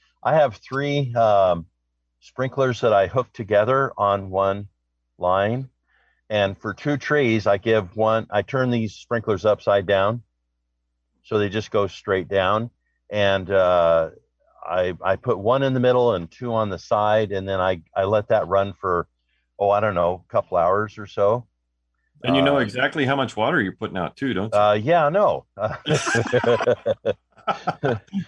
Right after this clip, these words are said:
Speaker 1: But I have this set up, so all I have to do is hook a garden hose to it, to it. And, and the other trees, uh, unfortunately, I'm probably one of those ones that, that think that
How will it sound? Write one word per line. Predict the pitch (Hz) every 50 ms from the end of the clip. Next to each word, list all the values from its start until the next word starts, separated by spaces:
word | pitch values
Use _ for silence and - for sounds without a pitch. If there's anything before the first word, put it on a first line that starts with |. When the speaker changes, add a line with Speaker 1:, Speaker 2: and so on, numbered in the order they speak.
| _ _ _ _ _ -
Speaker 1:
But | 131 151 156
I | 151 151
have | 147 151 165 185 196 175 156
this | 170 175 165 - -
set | - - 170 165 160 156
up, | 175 180 160 - _
so | - 143 131
all | 135 139 147 147
I | 147
have | 143 143 135 -
to | 139
do | 123 139 139 135
is | 120 113
hook | 104 135 131 -
a | 117
garden | 101 85 104 104 113 113 117
hose | 123 127 127 131 123 -
to | - 135 131
it, | 131 - 143 139 123 - _ _ _ _ _ _ -
to | 135 131 135
it. | 143 147 147 135
And, | 120 98 87 - _ _ _ _ _ -
and | - 131 139 139
the | 135 139 160
other | 202 226 220 185
trees, | 160 - - 143 135 131 135 139 147 151 139 - - -
uh, | - 123 120 117 110 107
unfortunately, | 131 143 135 - 143 147 160 - - - - 123 113 117 117 120 120
I'm | 117 117 123 131 131 117 - _
probably | - 120 117 120 120 104 117 117 117 113
one | 110 113 117 117
of | 113
those | 110 113 110 107 101
ones | - 110 110 110 110 107 - -
that, | 110 101 92 - _ _ _ _ _ _ _ _ _ -
that | 101 101 - - -
think | 123 120 120 113 - -
that | 110 104 90